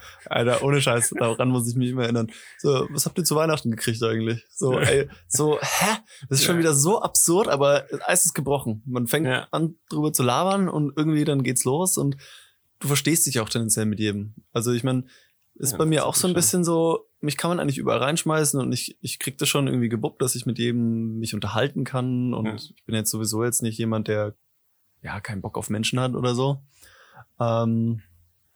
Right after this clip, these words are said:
Speaker 1: ja, wo ich das so jetzt auch nicht unterschreiben kann. Nee, aber, <laughs>
Speaker 2: Ja.
Speaker 1: ähm, also ich kann, also ich meine,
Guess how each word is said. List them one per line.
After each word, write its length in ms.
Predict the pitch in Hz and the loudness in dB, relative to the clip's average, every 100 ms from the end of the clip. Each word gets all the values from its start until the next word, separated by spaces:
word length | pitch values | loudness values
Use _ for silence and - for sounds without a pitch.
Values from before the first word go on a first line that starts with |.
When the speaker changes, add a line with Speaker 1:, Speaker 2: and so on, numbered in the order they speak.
| _ _ _ _ _ - - _ _ _ _ _ _ _ _ _ _ _ _ | _ _ _ _ _ -20 -20 _ _ _ _ _ _ _ _ _ _ _ _
Speaker 1:
ja, 140 | - 113 | -12 -10
wo 80 | 113 | -8
ich 80 | 107 | -6
das 140 | 110 | -6
so 100 | 113 | -6
jetzt 140 | 107 | -6
auch 100 | - | -6
nicht 120 | 117 104 | -6 -6
unterschreiben 440 | 101 - 110 107 | -6 -6 -6 -8
kann. 280 | 98 110 107 - _ - - | -8 -10 -10 -16 _ -16 -6
Nee, 100 | 123 | 0
aber, 280 | 131 139 135 | 4 4 4
<laughs> 400 | 143 - 160 - | 4 2 0 0
Speaker 2:
Ja. 120 | 120 110 - - | -2 -2 -6 -2
Speaker 1:
ähm, 320 | 127 123 - - - _ | 0 0 -4 -12 -14 _
also 180 | 143 135 | 2 2
ich 160 | 160 - | 2 0
kann, 420 | 143 139 120 - | 2 2 2 -2
also 180 | - 127 | -2 0
ich 240 | 139 - - | 0 -4 -6
meine, 1120 | 120 127 127 127 127 151 180 185 180 160 160 | -8 -6 -2 0 2 2 2 2 0 -2 -6